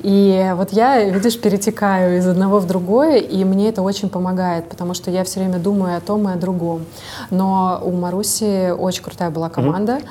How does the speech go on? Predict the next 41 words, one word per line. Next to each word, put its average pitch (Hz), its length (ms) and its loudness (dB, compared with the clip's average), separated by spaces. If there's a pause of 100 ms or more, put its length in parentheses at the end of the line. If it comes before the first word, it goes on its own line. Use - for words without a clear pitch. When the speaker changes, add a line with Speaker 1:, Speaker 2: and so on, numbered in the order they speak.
(320)
Speaker 1:
А, 185 180 2
мы 202 140 2
помогли 190 520 0
с 185 140 -6
рынком, 220 580 0
мы 196 140 -2
помогли 190 540 -2
со 175 420 -4
скиллами, 190 680 0
которые 202 360 -4
нужно 196 260 0
Speaker 2:
Мгм. 143 80 0
Speaker 1:
в - 20 0
первую 185 220 -2
очередь 185 380 -4
развивать. 185 520 -4
Мы 175 80 -6
там 170 180 -8
накопали, 185 600 -4
Speaker 2:
То 170 80 -4
есть, 170 60 -2
Speaker 1:
да. 185 60 -2
Speaker 2:
по - 60 -2
сути, - 180 0
вас 127 100 0
подключали 147 540 0
для 120 140 0
того, 127 160 2
чтобы 117 260 -2
Speaker 1:
Да. 117 60 2
Speaker 2:
усилить, 147 460 0
э, 113 100 -2
в 107 80 -8
плане 120 280 0
стратегии 131 760 2
те 127 140 0
направления, 127 420 0
которые 123 280 2
хотели 117 280 -2
запускать, 104 480 -8
правильно? 170 380 0